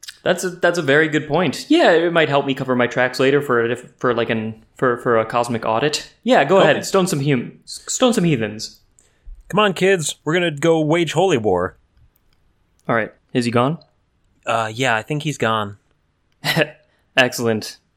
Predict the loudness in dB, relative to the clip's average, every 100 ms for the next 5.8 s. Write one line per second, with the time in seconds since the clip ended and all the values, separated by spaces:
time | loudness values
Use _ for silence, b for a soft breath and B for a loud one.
0 | _ _ -12 -8 -10 -10 -16 -8 -6 -4
1 | -6 -4 -2 0 0 -4 _ _ _ _
2 | _ _ -6 0 2 2 2 4 2 0
3 | -2 0 0 0 0 0 0 -2 -6 -8
4 | -20 _ _ _ _ _ _ _ _ -10
5 | -6 -4 -4 -4 -6 -10 -12 -14